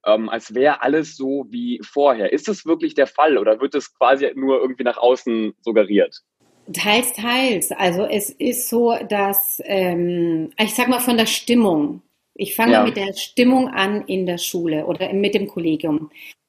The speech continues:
Speaker 2: Es ist, also wir haben zum Beispiel eine ganz starke Schulgemeinschaft, Gott sei Dank, und legen großen Wert auf Beziehungsgestaltung. Und dennoch ist es, gibt es eine bedrückte Stimmung.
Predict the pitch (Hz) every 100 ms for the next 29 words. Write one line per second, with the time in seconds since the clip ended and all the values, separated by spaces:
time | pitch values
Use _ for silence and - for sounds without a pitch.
0 | _ - - - - 202 - - 247 269
1 | - - 202 208 214 220 214 202 - 208
2 | 196 202 233 240 - 190 190 214 - 269
3 | 180 160 160 170 156 - 202 202 208 202
4 | 165 175 151 - - 196 190 190 202 -
5 | 185 208 214 196 185 220 220 208 208 185
6 | 190 202 - - 180 190 - 202 202 214
7 | 196 - 180 - 170 170 - 175 - _
8 | - - - 196 190 190 262 285 285 220
9 | 226 - - 202 - - 190 208 208 214
10 | 208 196 202 - 220 220 - 220 - -
11 | 214 160 151